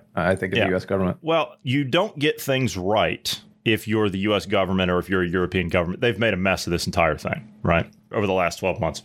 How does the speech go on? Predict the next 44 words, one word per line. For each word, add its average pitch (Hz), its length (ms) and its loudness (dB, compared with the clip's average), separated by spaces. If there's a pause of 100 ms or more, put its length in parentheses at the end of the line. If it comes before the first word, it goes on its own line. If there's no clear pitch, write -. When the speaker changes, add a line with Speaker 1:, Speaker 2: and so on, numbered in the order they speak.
(100)
Speaker 2:
Been 143 140 0
an 131 80 2
absolute 113 380 2
disaster. 82 460 0 (200)
So 143 400 0
we 147 220 2
know 214 460 0 (120)
who 160 180 2
doesn't 135 540 0
do 127 180 2
things 101 340 0
correctly. - 600 -2 (120)
But 160 200 2
at - 60 -18
the 147 60 0
same 262 280 2
time, 165 560 -2
we 156 180 0
also 170 260 0
know 147 200 2
who 190 280 0
does 220 420 0
things 87 480 -2 (100)
correctly. 95 460 0
If 147 180 2
you're 254 180 0
a 196 60 0
government, - 580 -4 (100)
I 120 60 -2
mean, 120 220 2 (240)
I 160 140 2
don't 208 200 0
see 165 200 -2
bloated 127 440 -2
bureaucracies 110 720 0
in 92 140 2
this 110 160 0
government 104 380 2
that 92 80 0
I'm 92 100 2
about 92 260 0
to - 60 -20
talk 92 240 -2
about. 92 180 0